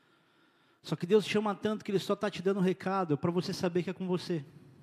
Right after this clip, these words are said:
E você tá indo embora dessa igreja com a sua carteira no bolso. Tudo que você ouviu aqui não foi pra roubar dinheiro de você. Não foi pro pastor pegar dinheiro de você.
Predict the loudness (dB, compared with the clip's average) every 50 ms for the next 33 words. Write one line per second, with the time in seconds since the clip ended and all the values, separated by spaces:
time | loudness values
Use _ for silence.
0 | -20 _ _ _ _ _ _ _ _ _ _ _ _ _ _ _ _ _ _ -2
1 | 0 2 2 2 2 0 0 0 -2 0 -2 -2 -2 2 2 4 4 4 2 0
2 | 0 0 -2 -2 -2 0 0 0 0 0 -2 -2 -2 0 0 0 2 2 2 2
3 | 2 2 0 2 2 4 4 4 2 -2 -8 -20 -20 -20 -20 -20 -20 _ _ _
4 | _ _ _ _ _ _ _ _ _ _ _ _ _ _ _ _ _ -4 -2 0
5 | 0 -2 -2 2 4 6 6 6 6 6 6 6 6 4 0 -4 -6 -4 -2 -2
6 | 0 0 0 2 2 4 4 4 4 4 2 2 2 0 -2 -2 -2 0 0 0
7 | 0 0 0 0 0 -2 -2 -2 -4 -4 -4 -8 -12 _ _ _ _ _ _ _
8 | _ _ _ _ _ _ -6 -4 -2 4 6 8 8 8 6 4 0 0 2 6
9 | 6 6 6 4 0 0 0 0 0 0 0 0 0 2 2 2 2 0 0 -2
10 | -4 -6 -6 -6